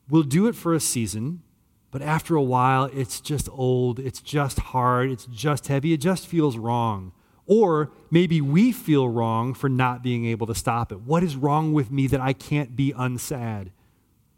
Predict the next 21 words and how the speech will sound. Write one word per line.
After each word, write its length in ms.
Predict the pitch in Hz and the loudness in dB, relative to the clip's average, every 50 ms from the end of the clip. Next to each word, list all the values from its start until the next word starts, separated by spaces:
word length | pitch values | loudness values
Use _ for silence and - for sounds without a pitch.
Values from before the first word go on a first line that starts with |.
| _ _ _ _ _ _ _ _ _ _ _ _ _ _ _ _ _ _ | _ _ _ _ _ _ _ _ _ _ _ _ _ _ _ _ _ _
Waiting 560 | - 107 120 135 147 151 160 160 160 160 156 139 | -4 0 2 2 4 2 2 0 0 -4 -6 -6
and 200 | 131 127 120 101 | -6 -6 -4 -2
watching 680 | 107 110 113 110 - - 123 117 117 117 117 110 107 110 - 110 | 0 0 0 0 0 -4 -4 -4 -4 -4 -6 -10 -12 -16 -14 -12
and 160 | 107 101 95 | -10 -8 -6
weeping. 380 | 98 101 92 - 90 87 90 92 _ _ _ _ _ _ _ _ _ _ _ _ _ _ _ _ _ _ _ _ _ _ _ _ _ _ _ _ _ _ _ _ _ _ - | -6 -6 -6 -8 -12 -20 -20 -20 _ _ _ _ _ _ _ _ _ _ _ _ _ _ _ _ _ _ _ _ _ _ _ _ _ _ _ _ _ _ _ _ _ _ 0
That's 220 | 143 185 196 - | 0 0 2 2
actually 360 | 220 240 - - 175 165 147 | 0 0 2 2 4 4 4
a 60 | 143 | 4
good 260 | 131 117 139 139 131 110 | 2 2 2 2 2 2
summary 540 | - - 139 131 131 123 117 113 117 127 | 0 0 0 2 2 0 0 2 2 2
of 160 | 131 120 110 110 | 0 0 -2 -4
the 80 | 123 | -4
kind 260 | - 120 127 139 135 | -4 -2 0 0 2
of 80 | 127 120 | 2 0
spirituality 840 | - - - 143 135 131 - - 135 131 131 143 151 143 127 123 120 | -2 -2 0 2 2 2 2 0 0 2 2 2 2 4 4 2 2
that 120 | 113 120 | 2 -2
we're 180 | 120 120 123 120 | -2 -2 -2 -2
invited 400 | 120 110 123 127 135 127 127 123 | 0 0 2 2 2 2 2 2
into 680 | 127 143 170 160 - - 110 98 95 98 110 120 113 _ _ _ _ _ _ _ _ _ - | 2 0 0 -2 -4 -4 -4 -4 -4 -4 -4 -6 -6 _ _ _ _ _ _ _ _ _ -6
at 160 | 120 120 107 - | -6 -6 -6 -4
Advent. 640 | 135 143 165 151 117 98 90 82 82 - _ - | -2 0 0 -2 -2 -8 -12 -14 -14 -18 _ -20